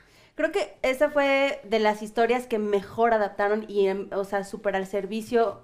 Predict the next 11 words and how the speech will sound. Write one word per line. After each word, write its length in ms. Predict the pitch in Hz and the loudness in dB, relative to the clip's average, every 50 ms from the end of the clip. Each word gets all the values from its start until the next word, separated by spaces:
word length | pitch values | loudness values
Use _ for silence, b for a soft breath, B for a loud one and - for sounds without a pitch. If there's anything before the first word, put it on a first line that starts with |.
| _ _ | _ _
de, 580 | - 180 180 196 190 190 190 190 185 185 - - - | -16 -6 -2 0 0 0 0 0 0 -2 -4 -8 -12
de 140 | 165 185 185 | -6 -6 -4
la, 240 | 180 185 185 180 175 | -2 -2 -2 -2 -4
de 140 | - 190 185 | -4 -6 -4
la 120 | 185 185 | -4 -4
his-, 160 | 190 185 - - _ _ - _ 165 | -4 -6 -10 -20 _ _ -20 _ -8
de 80 | 190 185 | -6 -6
la 120 | 185 185 | -4 -6
historia 360 | 185 180 - 202 190 196 196 196 - | -8 -6 -4 -2 0 0 -2 0 -2
hollywoodense, 540 | 214 196 185 180 170 180 180 180 180 - 185 | -2 -2 -2 -2 -4 -6 -6 -8 -8 -10 -12
pues, 220 | - - - - | -20 -20 -20 -20